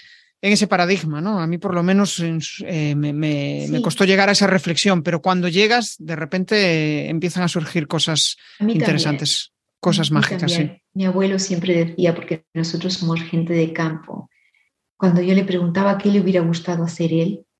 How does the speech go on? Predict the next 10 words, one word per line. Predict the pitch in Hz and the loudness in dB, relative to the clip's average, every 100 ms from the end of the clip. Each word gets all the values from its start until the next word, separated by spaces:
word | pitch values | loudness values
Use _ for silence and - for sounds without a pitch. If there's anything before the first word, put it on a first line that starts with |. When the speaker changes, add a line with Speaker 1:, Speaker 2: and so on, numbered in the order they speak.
| _ _ _ _ _ - - _ - | _ _ _ _ _ -20 -20 _ 0
Speaker 2:
Y | 190 | 2
él | 190 | 2
siempre | - 196 190 196 | 2 2 2 2
me | 185 170 | 2 2
decía: | 165 170 175 160 | 0 -2 0 0
"Nancy, | 160 180 190 - 156 170 - _ | 2 0 0 -4 -8 -10 -14 _
solamente | - 196 175 170 190 190 | -4 0 2 4 2 0
ser | - 180 185 | -4 -6 -2
quien | 190 165 | -2 -2
soy, | - 170 170 | -4 -4 -4